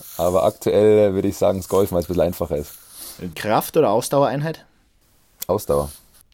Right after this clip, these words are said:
Speaker 2: Das überrascht mich jetzt.
Speaker 1: Ja, doch, also man ist jetzt ja auch schon nicht mehr zweiundzwanzig und dann schaut man auch mal ganz gern,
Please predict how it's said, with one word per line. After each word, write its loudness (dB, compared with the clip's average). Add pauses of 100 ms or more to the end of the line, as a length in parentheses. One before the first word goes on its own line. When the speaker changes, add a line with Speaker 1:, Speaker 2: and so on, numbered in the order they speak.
Speaker 2:
Das -16
überrascht -6
mich -12
jetzt. -18 (920)
Speaker 1:
Ja, 4
doch, 0
also 0 (140)
man 0
ist 0
jetzt 0
ja 4
auch 4
schon -2
nicht -4
mehr 4
zweiundzwanzig 0
und 0
dann 0
schaut 2
man -2
auch -6
mal 0
ganz -2
gern, -2